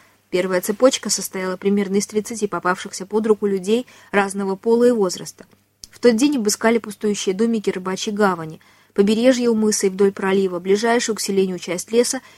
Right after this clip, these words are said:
и так называемую гору Седербергет над Рыбачьей гаванью.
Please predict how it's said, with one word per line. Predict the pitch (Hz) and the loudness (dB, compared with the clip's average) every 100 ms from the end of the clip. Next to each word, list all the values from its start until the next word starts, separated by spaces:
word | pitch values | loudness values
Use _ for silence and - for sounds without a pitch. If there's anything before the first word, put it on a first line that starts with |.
| _ | _
и | - | -2
так | 190 185 | 0 0
называемую | 202 202 202 220 226 214 196 | -2 0 2 2 2 0 2
гору | 202 226 233 - | 6 6 4 -2
Седербергет | - - 240 190 170 175 160 165 151 _ _ - | -4 2 4 2 -8 -10 -12 -14 -18 _ _ -6
над | 190 | 2
Рыбачьей | 202 196 208 233 | 4 4 0 -2
гаванью. | 208 196 170 160 160 | -2 -2 -4 -8 -18